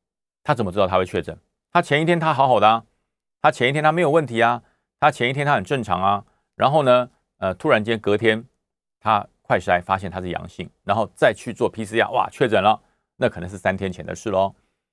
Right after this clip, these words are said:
那三天前他怎么知会，怎么会晓得他确诊？可是你却三天前跟他做了足迹的重叠，那是不是风险？当然是风险。那这种风险要怎么避免？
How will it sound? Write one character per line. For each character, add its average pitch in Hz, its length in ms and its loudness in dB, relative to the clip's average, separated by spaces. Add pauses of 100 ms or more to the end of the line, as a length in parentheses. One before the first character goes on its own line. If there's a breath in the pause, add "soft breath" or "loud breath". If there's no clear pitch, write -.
(240)
那 123 160 0
三 156 400 0
天 156 260 -4
前 98 280 -6
他 110 180 2
怎 90 140 -6
么 85 100 -10
知 101 140 -6
会， 98 180 -2 (180)
怎 107 140 -2
么 123 100 2
会 185 80 0
晓 120 140 -4
得 90 100 -2
他 98 140 -2
确 104 160 -4
诊？ 85 160 -8 (420)
可 104 80 -8
是 120 120 -6
你 104 100 -2
却 113 160 -4
三 120 180 0
天 123 140 -2
前 90 160 -8
跟 98 100 -4
他 95 120 0
做 107 120 -2
了 85 80 -2
足 92 200 -8
迹 104 100 -8
的 98 80 0
重 87 220 -10
叠， 85 200 -10 (440)
那 113 160 0
是 110 100 -8
不 95 100 -6
是 92 60 -6
风 92 180 -6
险？ 85 240 -10
当 190 160 0
然 147 140 0
是 120 140 -6
风 104 180 -6
险。 92 180 -14 (380)
那 147 140 0
这 190 120 -2
种 117 160 0
风 127 160 -6
险 104 140 -6
要 110 100 0
怎 92 120 -8
么 85 80 -6
避 107 160 -4
免？ 82 180 -10